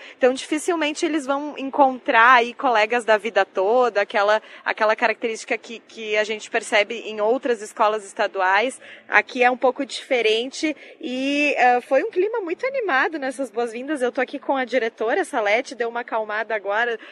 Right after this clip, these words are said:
já tava conversando com alguns pais. Vou aproveitar e perguntar como é que tá a expectativa pra esse ano letivo, como é que tá sendo essa volta às aulas. Bom dia, diretora.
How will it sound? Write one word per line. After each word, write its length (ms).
já 160
tava 240
conversando 540
com 120
alguns 360
pais. 340
Vou 100
aproveitar 440
e 60
perguntar 400
como 180
é 80
que 80
tá 80
a 80
expectativa 800
pra 160
esse 220
ano 180
letivo, 520
como 200
é 80
que 80
tá 120
sendo 240
essa 180
volta 320
às 100
aulas. 280
Bom 180
dia, 260
diretora. 560